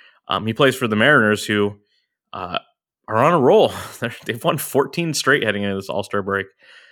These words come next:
and they've put themselves back into the playoff race. So,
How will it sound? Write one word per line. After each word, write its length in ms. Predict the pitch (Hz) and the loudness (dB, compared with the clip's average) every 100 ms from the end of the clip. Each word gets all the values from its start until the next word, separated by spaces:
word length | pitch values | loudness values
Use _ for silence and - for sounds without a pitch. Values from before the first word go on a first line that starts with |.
| _ - | _ -14
and 100 | 101 | -6
they've 140 | 98 | -6
put 140 | 101 117 | -4 -6
themselves 280 | 107 113 98 | -2 -2 -2
back 340 | 92 104 117 - | 0 0 0 -8
into 340 | 120 123 110 101 | -6 -4 -4 -6
the 120 | 95 | -8
playoff 480 | _ 101 117 104 - | _ -4 -2 -2 -6
race. 260 | 67 64 - | -10 -10 -14
So, 240 | - 87 | -16 -16